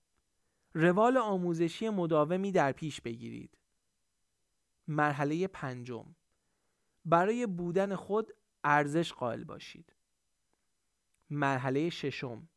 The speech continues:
در شعاع چیزهایی که تأثیرات منفی دارند قرار نگیرید. مرحله هفتم، یاد بگیرید کارهایی را که ناگزیرید انجام دهید دوست بدارید.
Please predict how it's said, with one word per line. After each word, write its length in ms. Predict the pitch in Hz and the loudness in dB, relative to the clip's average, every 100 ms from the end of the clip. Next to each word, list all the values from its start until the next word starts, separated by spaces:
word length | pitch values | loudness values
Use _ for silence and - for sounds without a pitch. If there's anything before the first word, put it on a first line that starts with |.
| _ _ _ _ _ _ _ _ _ _ _ - 156 | _ _ _ _ _ _ _ _ _ _ _ -8 0
در 200 | 180 190 | 0 0
شعاع 640 | - 196 - 233 240 240 | -4 -4 -2 -2 -2 -4
چیزهایی 540 | - 190 160 175 202 | -6 -8 -6 -4 -4
که 140 | 202 196 | -4 -4
تأثیرات 680 | 175 143 - 151 170 180 | 0 0 0 0 0 0
منفی 480 | 165 143 127 127 131 | -2 -2 -2 -4 -4
دارند 600 | 127 123 127 139 151 165 - _ _ | 0 2 2 0 -2 -6 -14 _ _
قرار 420 | 123 120 127 131 | 2 4 4 0
نگیرید. 540 | 135 127 113 - - _ _ _ _ _ _ _ _ _ _ _ _ _ _ _ _ _ - - | -6 -10 -12 -14 -20 _ _ _ _ _ _ _ _ _ _ _ _ _ _ _ _ _ -20 -8
مرحله 580 | 151 160 165 160 175 208 | 2 4 4 4 4 2
هفتم، 540 | 180 143 - 147 110 - _ _ _ _ _ _ _ _ - | 0 -2 -2 -8 -8 -12 _ _ _ _ _ _ _ _ -4
یاد 320 | 185 240 247 | 2 4 2
بگیرید 480 | 240 208 208 220 208 | -2 -4 -4 -6 -6
کارهایی 540 | - 180 165 180 202 | -2 0 0 -2 -2
را 80 | 208 | -2
که 160 | 196 170 | -4 -4
ناگزیرید 680 | 160 151 151 139 143 139 | -4 -4 -4 -2 0 0
انجام 420 | 139 139 139 135 135 | -2 -4 -4 -4 -2
دهید 360 | 135 160 180 _ | -2 -2 -4 _
دوست 360 | 175 175 - - | -4 -4 -4 -6
بدارید. 480 | 117 110 113 - | -6 -6 -12 -18